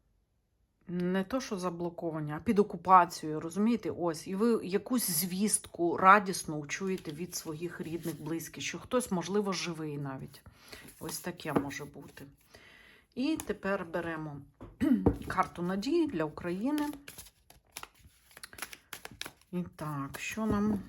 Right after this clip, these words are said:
Таро Веселки покаже, розкаже? Бачите,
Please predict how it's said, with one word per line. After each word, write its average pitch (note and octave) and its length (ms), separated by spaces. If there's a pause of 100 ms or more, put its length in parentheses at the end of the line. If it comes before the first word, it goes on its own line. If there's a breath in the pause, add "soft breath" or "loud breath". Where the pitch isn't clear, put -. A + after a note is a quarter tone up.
(320 loud breath)
Таро D#3+ 240
Веселки D#3+ 760 (240)
покаже, D3 680 (180)
розкаже? C#3+ 800 (920 soft breath)
Бачите, G3+ 480